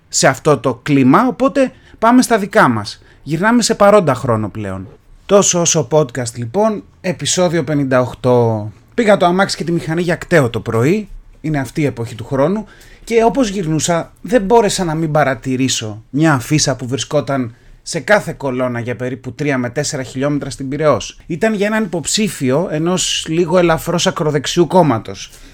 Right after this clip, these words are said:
Τώρα και το κεντρικό μήνυμα της αφίσας ήταν που μου κέντρισε το ενδιαφέρον, γιατί ήταν και κεντρικό άλλωστε. Ήταν κάτι τύπου, «Όχι στην υιοθεσία, όχι στο γάμο,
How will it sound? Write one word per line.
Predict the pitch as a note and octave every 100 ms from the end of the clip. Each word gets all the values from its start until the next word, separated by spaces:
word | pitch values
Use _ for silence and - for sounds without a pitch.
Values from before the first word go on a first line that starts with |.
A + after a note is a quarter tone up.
| -
Τώρα | - D#3+
και | E3+
το | D3
κεντρικό | D3+ D3 C3+ G#3+
μήνυμα | A#3+ A#3+ A3+
της | A3
αφίσας | F#3+ E3+ A3 G3
ήταν | - C3+ -
που | B2+ A2 A#2
μου | B2+
κέντρισε | D3+ C3 A#2+ B2
το | A#2+
ενδιαφέρον, | A2+ G#2 - A#2 A2+ C#3+ G3+ - -
γιατί | C#3
ήταν | D#3 E3
και |
κεντρικό | C#3 D3+ D3 C3+ D3 G#2
άλλωστε. | G#2 G#2+ - D#3+ - -
Ήταν | E3 G3+ G#3
κάτι | G#3 F#3+
τύπου, | A3+ E3 A#3 G3+ - - - -
«Όχι | G#3 A3 -
στην | - D3+
υιοθεσία, | D3 C#3+ D3+ - A#3+ A3 G3+ - -
όχι | G3+ G3
στο | - D#3
γάμο, | C#3 G3+ A3 A3 G#3